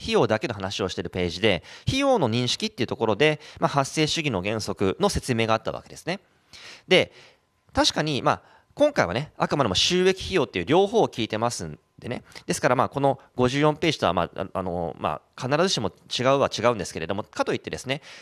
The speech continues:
えー、まあ、発生主義の原則っていうのを発生の事実で認識するっていう言い方は、必ずしも間違いではないんですよ。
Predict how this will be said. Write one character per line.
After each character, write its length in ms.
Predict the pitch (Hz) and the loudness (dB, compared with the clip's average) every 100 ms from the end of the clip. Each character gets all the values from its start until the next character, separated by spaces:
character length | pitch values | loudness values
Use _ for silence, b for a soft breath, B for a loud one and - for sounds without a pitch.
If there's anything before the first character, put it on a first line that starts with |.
| B - | B -2
え 340 | 120 107 101 | 2 2 2
ー、 40 | 104 | 0
ま 60 | |
あ、 60 | 135 | 0
発 140 | 135 | 0
生 100 | 147 | 0
主 140 | - 139 | 0 -2
義 40 | |
の 80 | 98 | 0
原 140 | 104 | 0
則 200 | 98 113 | 0 -4
っ 20 | |
て 160 | 104 113 | -2 0
い 20 | |
う 40 | 95 | 2
の 100 | 170 | 4
を 180 | 120 - | 2 0
発 300 | - 139 - | -2 0 0
生 160 | 202 | -2
の 120 | 202 185 | -2 -2
事 80 | 214 | -2
実 180 | 233 123 | -2 -2
で 80 | 104 | -2
認 120 | 117 | -2
識 160 | - 120 | -4 -4
す 120 | 139 | -2
る 60 | 185 | -4
っ 40 | |
て 120 | - | -4
い 60 | 92 | -4
う 20 | |
言 0 | |
い 0 | |
方 220 | 90 90 | -2 0
は、 220 | 113 98 B B - | 2 2 B B -6
必 320 | 180 240 269 | -2 0 0
ず 60 | |
し 100 | 285 | 0
も 60 | 190 | 0
間 140 | 208 | 2
違 260 | 220 214 254 | 0 0 2
い 40 | 214 | 4
で 40 | |
は 120 | 135 | 2
な 120 | 110 | 2
い 60 | 123 | -2
ん 40 | |
で 80 | 87 | -2
す 100 | - | -6
よ。 100 | 69 | -8